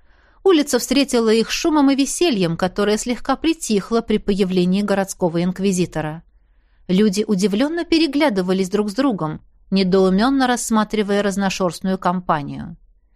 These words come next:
Ириус с наигранно беспечным видом шел впереди. Энн Даниэль и Кердрик конвоировали инквизитора, который, казалось, сразу постарел лет на двадцать.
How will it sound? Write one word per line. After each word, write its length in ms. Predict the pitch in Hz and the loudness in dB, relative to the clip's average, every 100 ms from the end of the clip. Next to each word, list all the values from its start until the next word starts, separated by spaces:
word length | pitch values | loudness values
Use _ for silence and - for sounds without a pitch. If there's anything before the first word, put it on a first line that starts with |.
| _ _ _ _ _ - | _ _ _ _ _ 2
Ириус 460 | 302 277 285 339 | 4 4 2 0
с 140 | - 294 | 0 2
наигранно 580 | 294 320 285 277 254 | 2 2 2 0 0
беспечным 640 | 226 247 - 254 - 220 214 | 0 -2 -2 -4 0 2 2
видом 320 | 240 294 302 | 2 0 0
шел 260 | - 196 170 | -2 -2 -2
впереди. 720 | - 214 208 185 151 143 - _ _ _ | -2 -2 0 -2 -4 -8 -12 _ _ _
Энн 260 | 220 220 214 | 0 2 4
Даниэль 500 | 220 214 208 208 208 | 4 2 2 2 2
и 120 | 220 | -2
Кердрик 680 | - 208 196 190 262 - - | 0 -2 2 0 0 -4 -4
конвоировали 920 | 294 285 269 285 262 247 220 220 208 | 2 2 4 4 4 2 2 2 2
инквизитора, 720 | 214 208 214 226 311 - 170 170 | 0 0 0 0 -2 -4 -4 -2
который, 440 | 185 180 196 208 | -4 -2 -2 -2
казалось, 540 | - 208 214 208 196 | -2 -2 0 0 0
сразу 380 | - 285 294 277 | -2 -2 0 -2
постарел 580 | - 240 - 226 214 202 | -2 -6 -2 -2 0 0
лет 260 | 190 190 202 | 0 -2 -2
на 120 | 196 | -2
двадцать. 680 | 170 160 147 - 156 - | 0 -2 -4 -8 -10 -14